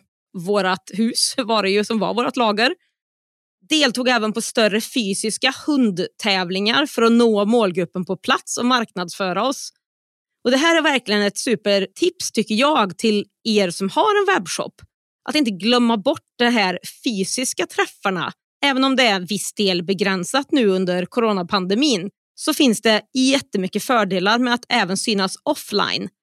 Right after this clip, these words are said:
På de här tävlingarna så inte bara syntes vi tillsammans med målgruppen, de köpte våra produkter,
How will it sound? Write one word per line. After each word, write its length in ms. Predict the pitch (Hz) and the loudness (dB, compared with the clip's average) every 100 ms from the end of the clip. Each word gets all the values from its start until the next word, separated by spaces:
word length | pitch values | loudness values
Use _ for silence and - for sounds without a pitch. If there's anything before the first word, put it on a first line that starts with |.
| _ _ _ _ _ _ _ - | _ _ _ _ _ _ _ -2
På 80 | |
de 120 | 262 262 | 2 2
här 60 | |
tävlingarna 680 | - 302 302 202 185 190 240 | 0 0 0 0 -2 0 -2
så 220 | - 269 | 0 0
inte 320 | - 269 233 | 2 0 0
bara 420 | 226 269 240 226 202 _ - | 0 2 2 2 0 _ -6
syntes 540 | - 233 202 196 - | -2 0 -2 -6 -4
vi 220 | 220 285 - - | -4 -4 -8 -8
tillsammans 540 | 247 285 254 247 240 | 0 0 2 0 0
med 220 | 240 226 - _ 262 | 0 0 -2 _ 0
målgruppen, 760 | 262 214 226 208 - 240 269 262 _ _ 202 | 2 2 2 0 0 0 0 -4 _ _ 0
de 260 | 220 208 | 2 2
köpte 440 | 190 247 214 - 202 | 2 0 0 -2 -2
våra 220 | 190 180 | 0 -2
produkter, 680 | - 190 - - 277 294 | -2 -4 -4 -4 0 0